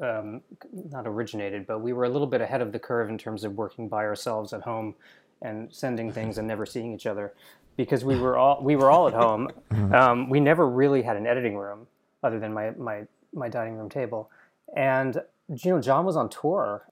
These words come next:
Speaker 1: doing, uh, um, the Origin of Love show.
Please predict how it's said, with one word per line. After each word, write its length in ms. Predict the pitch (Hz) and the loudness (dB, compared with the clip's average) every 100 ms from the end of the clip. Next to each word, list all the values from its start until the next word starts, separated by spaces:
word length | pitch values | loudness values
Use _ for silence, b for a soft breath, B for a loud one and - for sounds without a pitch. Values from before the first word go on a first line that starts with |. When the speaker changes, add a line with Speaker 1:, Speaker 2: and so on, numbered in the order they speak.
| - | -10
Speaker 1:
doing, 320 | 131 113 113 | -8 -8 -8
uh, 140 | 117 117 104 - | -10 -10 -14 -12
um, 240 | - 113 110 | -10 -8 -6
the 220 | 110 113 - | -6 -8 -6
Origin 300 | 127 110 110 | -6 -4 -6
of 80 | |
Love 320 | 107 131 156 - _ _ - | 0 0 0 -4 _ _ -12
show. 480 | - 117 107 113 | -4 -2 -2 -6